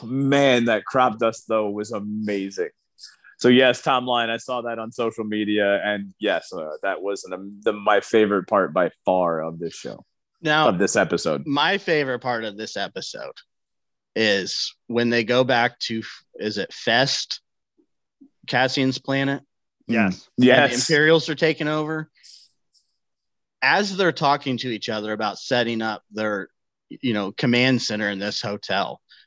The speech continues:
Speaker 2: behind the two officers, you can see two guys pushing what looks like, um, uh, one of the luggage carts from a hotel. And there's actually white Imperial uniforms in plastic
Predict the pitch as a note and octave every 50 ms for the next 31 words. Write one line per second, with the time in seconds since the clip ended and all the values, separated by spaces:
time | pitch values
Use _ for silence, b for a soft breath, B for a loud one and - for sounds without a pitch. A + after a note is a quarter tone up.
0 | b _ _ - C3+ C#3 C3 A#2 C3+ C#3 D#3 E3+ E3+ D3+ C3+ B2+ B2 B2+ - C#3+
1 | B2+ A#2+ A2 G#2+ A2 A2+ - - A#2+ G2+ - - F#2 F#2+ F#2+ E2+ - - - A2+
2 | B2 A#2+ - C#3 B2+ A#2 - - C3+ B2 A#2 A2+ - - C3+ A#2+ A2+ A#2 A2+ A2
3 | G#2+ A2 G#2 - - - - D#3+ D3+ D3+ - - C3+ B2+ B2 A2+ A2+ - b b
4 | b b b b b b _ _ - C#3+ B2+ C3+ C#3 B2+ G#2 C3 C3 C#3 C#3+ C#3
5 | - - C#3 C3 B2+ B2+ B2+ A#2+ - - B2+ - _ A#2+ B2 A#2+ A2+ G#2+ G#2 G2+
6 | F#2+ G2 - _ _ _ _ _ _ _ _ _ _ _ _ _ _ _ _ _
7 | _ _ _ _ - - _ _ _ _ - G#2+ G2 G#2+ G#2+ A#2 D3 D#3 E3 D#3+
8 | C#3 C3 B2 A#2+ B2+ C3 D3 D#3 D#3+ D3+ B2+ G#2+ - - A#2+ A2 G#2 F#2+ - -
9 | - - - - _ - - C#3+ C#3 C3 B2+ A#2 A2+ C#3 C3 B2+ - - C#3 C3
10 | B2+ A2+ G2 D#2+ - _ _ _ _ _ _ _ _ _ _ _ _ - C3+ C#3
11 | C3+ C3+ C3+ C3 B2 B2 - C3+ C3+ C#3 C#3+ - - C#3 C3+ C3 B2 A#2+ A2+ A2
12 | A2 A#2 C3+ C#3 C#3+ C#3 - D3 C#3 C3 C3+ - C3+ C3 B2+ B2 A#2+ A2+ C3+ C#3
13 | C3 B2 - - B2 A#2 A2 G#2+ G#2+ - - - B2+ B2+ B2 A#2+ - - A#2 A#2+
14 | A#2+ A#2 - - A2+ G#2